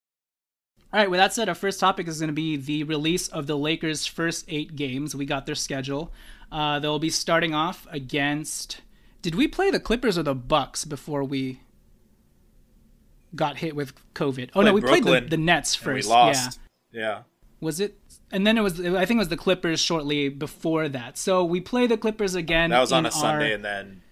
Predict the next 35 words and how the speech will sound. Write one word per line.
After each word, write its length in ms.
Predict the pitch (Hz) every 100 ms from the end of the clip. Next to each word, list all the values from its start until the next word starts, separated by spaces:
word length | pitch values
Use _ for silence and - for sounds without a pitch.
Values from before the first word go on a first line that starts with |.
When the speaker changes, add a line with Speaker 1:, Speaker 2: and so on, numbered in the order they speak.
| -
Speaker 2:
yeah. 200 | 98 82 _ - _ - _ _ _
Speaker 1:
Yeah, 360 | 165 175 175 143
so 120 | 185
we 80 | 175
play 220 | 175 247
them 160 | 226 185
again 460 | 147 180 160 143
the 60 | 135
first, 460 | - 170 165 -
uh, 280 | 170 147 139
night 340 | 139 151 160 151
getting 280 | 160 147
back 320 | 135 160 147 -
on 240 | 170 147 147
July 380 | 156 147 147
thirtieth, 480 | 151 170 160 156 151
Thursday. 800 | - - 147 147 147 170 220 240 - _ - - -
Um, 440 | 156 151 147 147 151
and 100 | 160
I'll 80 | 165
just 200 | 170 160
run 180 | 156
through 200 | 151 151
the 80 | 151
schedule 380 | - 151 139 147
really 140 | 139
quick. 320 | 139 185 185 - -
After 380 | 156 - 165
that, 280 | 156 160 160
we 120 | 175
play 200 | 135 156
the 100 | 139
Raptors 520 | 135 156 160 - 170 147
on 140 | 131
Saturday, 640 | - 165 165 165 165 170